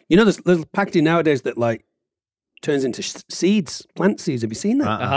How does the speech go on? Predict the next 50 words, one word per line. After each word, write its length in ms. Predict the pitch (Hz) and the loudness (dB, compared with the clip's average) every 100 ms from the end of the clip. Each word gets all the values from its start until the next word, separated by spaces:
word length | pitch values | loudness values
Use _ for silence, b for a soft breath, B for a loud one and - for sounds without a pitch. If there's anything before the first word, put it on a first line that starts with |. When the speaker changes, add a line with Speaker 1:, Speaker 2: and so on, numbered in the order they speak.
| 170 | 4
Speaker 3:
have, 120 | 202 | 2
Speaker 2:
No. 80 | 170 | 2
Speaker 3:
yeah. 240 | 101 214 92 _ - | 0 0 -4 _ -4
Speaker 1:
So 100 | 151 | -2
there'll 100 | 147 | 0
be 60 | |
something 400 | 147 208 202 208 | 0 2 2 4
made 180 | 190 180 | 4 4
out 140 | 180 156 | 2 0
of 80 | |
a 40 | 139 | -4
type 320 | - 160 151 | -8 -10 -10
of 120 | 139 - | -12 -10
paper, 520 | 156 170 - 95 117 _ _ _ _ - | -2 -2 -2 -6 -6 _ _ _ _ -8
and 120 | 131 | -2
then 80 | 135 | 0
it 80 | 120 | 2
says, 260 | 151 139 | 0 0
"Just, 240 | - 156 - - | -2 -8 -8 -6
just 160 | 156 - | -6 -2
put 100 | 131 | -4
this 140 | 110 | -2
in 60 | 123 | -4
the 60 | |
ground." 360 | 104 135 120 95 _ | -2 0 0 -4 _
Speaker 3:
Yeah. 140 | - 147 | 0 0
Speaker 1:
And, 100 | 202 _ | 0 _
and 200 | 123 120 - | 0 0 0
encased 640 | 123 117 - 151 160 - | 0 0 -2 0 0 -2
in 160 | - 120 | -2 0
the 60 | 113 | 0
paper 480 | 127 143 - 98 - | -2 -2 -2 -6 -4
are 360 | 104 104 104 - | -4 -4 -6 -10
flower 240 | - 120 131 | -8 -4 0
Speaker 2:
Wow. 240 | 107 101 | 0 -2
Speaker 1:
seeds. 340 | 95 113 98 - | -4 -8 -10 -10
Amazing. 320 | 135 156 151 - b b b b - | -2 0 0 -4 b b b b -2
Um, 380 | 120 117 117 113 _ _ _ _ _ _ - _ | 2 4 2 -2 _ _ _ _ _ _ -20 _
but 100 | - | -8
it's 100 | - | -4
a 20 | 160 | -2
good 160 | 196 | -2
design. 440 | 90 69 67 71 - _ _ _ _ _ - | -4 -12 -12 -14 -16 _ _ _ _ _ -8
It's 120 | - | -4
a 40 | |
seven 360 | - 240 185 175 | 0 2 4 2
point 240 | 180 160 | 2 0
six 360 | - 151 - - | -2 -6 -6 -8
for 140 | - | -6
me 220 | 110 117 | -2 -2